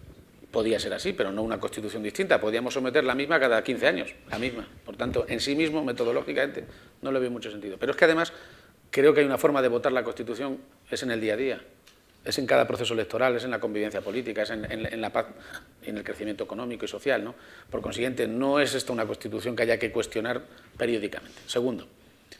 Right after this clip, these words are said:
mm, aunque vayamos a una revisión, no vamos a una refundación del país, ni vamos a entrar en una etapa constituyente. Es decir, cimientos,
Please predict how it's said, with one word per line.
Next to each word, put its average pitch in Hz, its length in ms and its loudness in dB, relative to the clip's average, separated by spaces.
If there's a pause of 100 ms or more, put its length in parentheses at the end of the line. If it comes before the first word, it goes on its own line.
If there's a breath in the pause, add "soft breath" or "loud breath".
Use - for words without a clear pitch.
(1500 soft breath)
mm, 131 420 0 (260)
aunque 135 220 4
vayamos 160 360 6
a 185 40 6
una 165 120 6
revisión, 127 720 2 (1500)
no 139 260 6
vamos 160 340 8
a 147 60 4
una 151 160 4
refundación 120 580 0
del 110 120 2
país, 127 360 2 (1160)
ni 131 200 0
vamos 143 240 4
a 151 40 6
entrar 143 160 6
en 139 80 4
una 127 80 2
etapa 135 260 4
constituyente. 101 680 -8 (1500)
Es 127 140 4
decir, 123 400 0
cimientos, 190 840 4